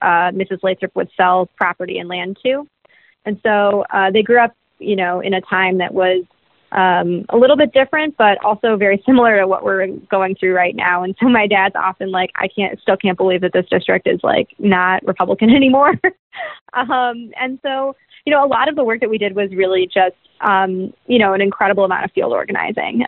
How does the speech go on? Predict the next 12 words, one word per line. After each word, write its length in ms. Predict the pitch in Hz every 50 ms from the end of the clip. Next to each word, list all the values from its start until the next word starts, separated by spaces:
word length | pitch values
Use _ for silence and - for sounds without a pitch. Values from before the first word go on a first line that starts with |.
| - -
Um, 260 | 196 185 175 175 185
we 100 | 190 196
put 160 | - 226 202
together 340 | - 202 202 196 185 190 190
a 80 | 185
plan 440 | - - 208 196 196 196 190 190 190
and 140 | 185 190 190
we 80 | 190 180
worked 240 | 180 180 175 -
the 60 | - -
plan. 460 | - 170 151 165 180 190 220 262 254 _ - - - - - _ -
And, 520 | 214 208 196 196 196 190 190 190 196 196